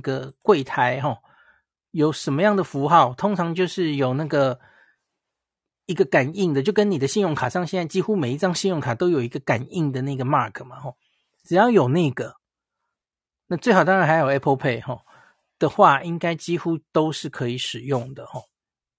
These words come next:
那另外看到 Suica 好像应该也是可以，吼，因为 Apple Pay 里面本来就可以抓一张 Suica，对不对？那可是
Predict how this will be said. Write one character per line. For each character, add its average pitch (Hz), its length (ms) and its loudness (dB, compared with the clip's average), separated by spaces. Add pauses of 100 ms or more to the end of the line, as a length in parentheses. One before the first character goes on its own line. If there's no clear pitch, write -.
(540)
那 180 120 2
另 277 140 0
外 302 100 6
看 285 220 0
到 262 140 6
Suica 226 340 -4
好 120 160 2
像 196 160 0
应 185 80 -2
该 190 120 0
也 151 140 0
是 - 120 -14
可 131 260 -4
以， 127 160 -8
吼， 127 220 -8
因 165 120 -6
为 175 140 -4 (460)
Apple 180 460 2 (140)
Pay 190 160 0
里 127 80 -4
面 156 160 -2
本 135 200 -2
来 139 160 0
就 214 100 -4
可 - 240 -4
以 127 220 -4 (320)
抓 165 200 2
一 165 60 0
张 160 180 -2
Suica， 127 460 -4
对 135 140 -2
不 131 40 -4
对？ 127 220 -6 (1800)
那 202 120 -4
可 170 140 -6
是 233 80 -2